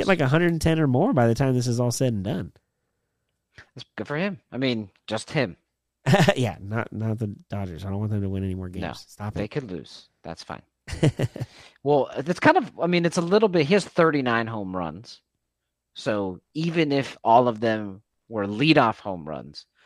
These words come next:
Speaker 1: there's thirty-nine R B Is right there.
Speaker 2: Mm-hmm.
Speaker 1: Most leadoff guys aren't jacking forty out of the park. At
Speaker 2: No.
Speaker 1: most, most.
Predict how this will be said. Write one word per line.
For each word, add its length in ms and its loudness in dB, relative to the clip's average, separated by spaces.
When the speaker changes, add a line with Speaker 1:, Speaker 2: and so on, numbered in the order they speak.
Speaker 1:
there's 200 4
thirty-nine 540 4
R 100 -2
B 160 -4
Is 200 -4
right 180 -4
there. 260 -2
Speaker 2:
Mm-hmm. 680 -20
Speaker 1:
Most 220 2
leadoff 460 2
guys 240 0
aren't 200 -8
jacking 380 -4
forty 500 -2
out 140 0
of 40 -6
the 80 -12
park. 360 -6
At 220 -2
Speaker 2:
No. 100 -4
Speaker 1:
most, 440 -2
most. 520 -12